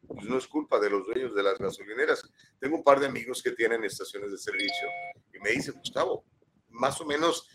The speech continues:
el margen de ganancia de lo que les, de, de cómo les vende la gasolina a ellos es catorce, quince centavos". ¿Ok? Ahora, de esos quince centavos de ganancia,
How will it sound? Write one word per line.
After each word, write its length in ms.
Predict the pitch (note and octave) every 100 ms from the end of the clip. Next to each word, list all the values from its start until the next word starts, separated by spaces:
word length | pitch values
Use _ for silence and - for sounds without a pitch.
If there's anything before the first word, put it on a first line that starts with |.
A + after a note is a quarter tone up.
| -
el 120 | A2
margen 420 | A#2+ D3+ E3+ F#3+
de 120 | C#3+ A2+
ganancia 540 | A2 A2+ G#2+ - A2
de 120 | F#2+
lo 140 | F2 E2+
que 100 | F2+
les, 160 | F2+ - _
de, 200 | F#2+ F2+
de 160 | G2
cómo 180 | G#2+ G#2
les 160 | G2+ G2
vende 220 | B2 C3+
la 100 | B2
gasolina 420 | G#2+ G2+ A2 A2
a 60 | A2+
ellos 400 | B2+ D3 - - - _
es 340 | - B2+ B2+ -
catorce, 540 | - - - D#3 - C3+
quince 280 | C#3+ C#3 C#3
centavos". 640 | D#3 - C#3+ - - - - _ _ - - -
¿Ok? 80 | - - - -
Ahora, 280 | A2+ A#2 - - - _
de 100 | C3+
esos 240 | C#3+ F3+
quince 280 | - D#3+ D3+
centavos 400 | C#3+ C3+ C3+ C3+
de 80 | C3
ganancia, 560 | A#2 A#2 A#2+ A#2 C#3+